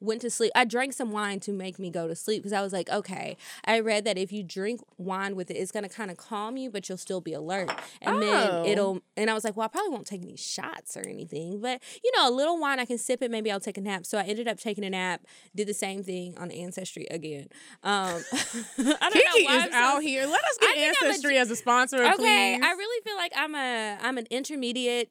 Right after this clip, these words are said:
Speaker 1: genealogist these days. So if you, uh, you know, want some help with that, let me know. Anyway,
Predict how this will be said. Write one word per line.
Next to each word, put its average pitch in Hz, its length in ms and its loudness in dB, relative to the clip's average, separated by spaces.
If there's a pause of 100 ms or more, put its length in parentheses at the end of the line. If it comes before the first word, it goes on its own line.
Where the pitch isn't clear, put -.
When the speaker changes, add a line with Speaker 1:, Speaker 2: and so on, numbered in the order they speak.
(140)
Speaker 1:
genealogist 226 960 -2
these 202 240 -6
days. 196 260 0
So 240 60 -2
if 220 160 -4
you, 247 320 -4
uh, - 200 -6
you 240 160 -2
know, 220 160 0
want 220 280 -2
some 220 160 -2
help 226 180 -2
with 240 80 -10
that, 202 160 0
let 214 100 0
me 214 60 -2
know. 185 180 -4
Anyway, 233 420 4